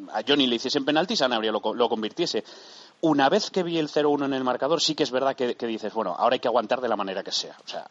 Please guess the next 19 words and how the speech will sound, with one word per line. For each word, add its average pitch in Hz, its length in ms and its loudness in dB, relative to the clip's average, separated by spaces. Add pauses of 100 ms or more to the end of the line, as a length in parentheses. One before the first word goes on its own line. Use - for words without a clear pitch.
(280)
euforia 120 400 0
cero, 131 220 2
como 120 160 0
dice 113 360 0
Antón 110 300 0
Meana 110 240 0
en 107 80 -2
la 104 140 0
careta 107 340 -4
de, 107 260 -2
de 107 260 -4
la 101 120 -4
caverna, 180 460 0 (320)
eh, 117 180 0
hay 135 140 2
que 135 100 2
aguantar 120 320 2
como 117 160 0
sea, 196 300 0